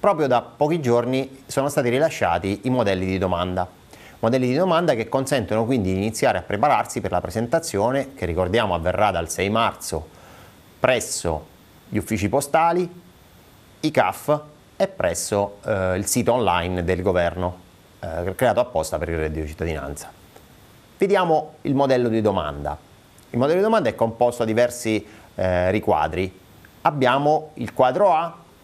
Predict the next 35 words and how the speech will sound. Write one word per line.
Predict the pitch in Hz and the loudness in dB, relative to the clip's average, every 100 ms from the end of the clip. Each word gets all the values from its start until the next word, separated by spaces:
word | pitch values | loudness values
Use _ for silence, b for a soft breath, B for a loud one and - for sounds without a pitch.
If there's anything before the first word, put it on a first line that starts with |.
| - - - | -20 -20 -14
appunto | - - 120 90 | -12 -2 -2 0
modello | 92 92 | 0 2
di | 98 | 2
domanda | 117 113 85 | 2 2 0
sia | 110 | 0
per | 101 | 0
il | 98 | 0
reddito | 95 113 95 | 0 0 0
di | 92 | -2
cittadinanza | 104 107 110 92 87 | -2 0 0 -2 -8
che | 85 | -6
per | 92 | -2
la | 90 | 0
pensione | 110 110 110 87 - B B | 0 -2 -2 -2 -8 B B
di | 143 | -6
cittadinanza, | 180 220 127 135 - | 0 2 2 0 -2
in | 170 | 0
cui | 170 | 2
devono | 120 117 | 2 2
essere | 131 127 127 | 0 0 -2
inseriti | 131 170 156 92 | 0 0 0 0
i | 87 | -4
dati | 90 107 | -2 0
anagrafici | 156 175 180 127 107 | 2 2 2 0 0
del | 110 | 0
richiedente, | 143 190 196 190 185 190 185 B B B | 2 2 2 2 0 0 -2 B B B
la | - 90 | 0 2
residenza, | 104 156 190 202 196 202 196 - - _ | 2 2 4 2 2 2 0 -6 -20 _
dati | 131 - 120 | 0 2 2
di | |
riconoscimento | 120 147 156 208 156 135 110 | 0 -2 0 0 2 2 0
e | |
riferimenti, | 107 143 165 113 90 87 95 92 - - | 0 2 2 0 -2 -4 -6 -8 -14 -6
email, | 113 113 127 127 113 90 - - - - | 0 2 4 2 0 -2 -6 -12 -20 -2
cellulare, | 131 120 123 117 117 | 0 4 4 4 2